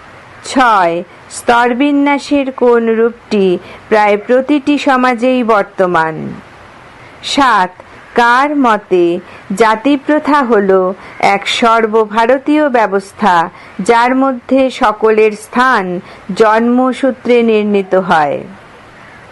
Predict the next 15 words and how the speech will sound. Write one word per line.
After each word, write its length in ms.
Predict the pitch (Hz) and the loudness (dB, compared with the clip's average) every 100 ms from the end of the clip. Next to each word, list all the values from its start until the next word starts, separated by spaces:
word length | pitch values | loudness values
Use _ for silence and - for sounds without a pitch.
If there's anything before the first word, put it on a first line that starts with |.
| - - | -20 -4
আট, 480 | 233 247 190 185 - - - - | 0 2 2 -2 -8 -20 -20 -16
স্বপিণ্ড 840 | - 247 233 240 277 277 277 285 277 | -4 0 0 0 0 2 2 2 2
বলতে 580 | 247 233 226 - 226 220 | 2 0 0 0 0 -2
কি 220 | - 254 269 | -4 0 2
বোঝায়? 640 | 226 180 196 160 147 135 - - - - - - - - - | 2 0 0 0 0 -6 -12 -20 -20 -20 -20 -20 -20 -20 -4
নয়, 540 | 226 240 226 190 165 196 - - - | 0 2 2 0 -4 -10 -16 -20 -16
সমপাংক্তেয়তা 1600 | - 254 240 247 269 269 262 247 226 226 - 262 247 247 254 247 | -4 0 2 2 2 0 0 0 0 -4 -2 2 2 2 0 0
বলতে 640 | 214 214 202 196 202 196 202 - | 0 -2 -2 0 2 2 0 -8
কি 240 | - 285 294 | -2 2 2
বোঝায়? 640 | 220 180 185 175 160 - 156 208 - - - - - - - 196 | 2 0 0 0 0 -4 -12 -18 -20 -20 -20 -20 -20 -20 -10 -2
দশ, 400 | 240 214 180 180 - - - - - | 2 2 0 -2 -10 -20 -20 -20 -8
কে 500 | - 277 277 277 269 - - | -2 0 2 0 -2 -6 -2
উৎপাদনকরণের 1300 | 240 240 254 247 226 247 247 247 240 240 240 247 233 | -2 0 -2 0 2 2 0 0 2 2 0 -2 0
মালিকানার 720 | 220 202 202 196 214 214 208 | 0 0 -2 0 0 0 0
উপর 340 | 202 202 196 | -2 0 2